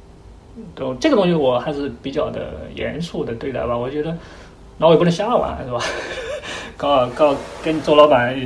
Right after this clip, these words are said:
这关系又好，那我就说，那我还是正儿八经的好好的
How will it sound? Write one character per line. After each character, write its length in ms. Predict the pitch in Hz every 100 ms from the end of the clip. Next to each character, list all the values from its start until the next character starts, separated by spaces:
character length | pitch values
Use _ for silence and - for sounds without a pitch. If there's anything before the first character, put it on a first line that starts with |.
| 120 -
这 80 | 131
关 180 | 151 139
系 80 |
又 80 | 147
好， 280 | - - - - - -
那 240 | 147 127 120
我 140 | 117
就 100 | 120
说， 300 | 120 123 120 120
那 140 | 123
我 80 | 120
还 100 | 123
是 180 | 131 117
正 120 | 117
儿 40 | 127
八 120 | 143
经 120 | 156
的 80 | 160
好 180 | - 123
好 100 | 131
的 280 | 139 123